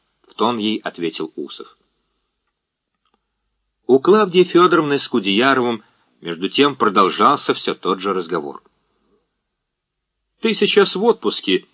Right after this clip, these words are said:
и нечего раздумывать», — говорила Клавдия Федоровна. «С родителями ее каши не сваришь. Теперь они создадут твоей Галине такую жизнь,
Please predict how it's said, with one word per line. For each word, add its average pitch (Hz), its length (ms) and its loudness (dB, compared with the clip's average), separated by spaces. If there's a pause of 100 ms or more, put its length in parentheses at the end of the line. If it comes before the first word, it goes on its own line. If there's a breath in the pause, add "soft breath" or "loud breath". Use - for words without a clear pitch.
(760)
и 196 160 0
нечего 202 380 6
раздумывать», — 113 760 2
говорила 101 440 2
Клавдия 92 360 0
Федоровна. 82 480 -4 (1080)
«С - 160 -6
родителями 139 640 4
ее 101 260 4
каши 123 360 2
не 107 100 0
сваришь. 98 600 0 (800)
Теперь 135 340 2
они 127 280 0 (140 soft breath)
создадут 113 680 4
твоей 120 340 6
Галине 120 420 2
такую 120 400 0
жизнь, 107 400 -2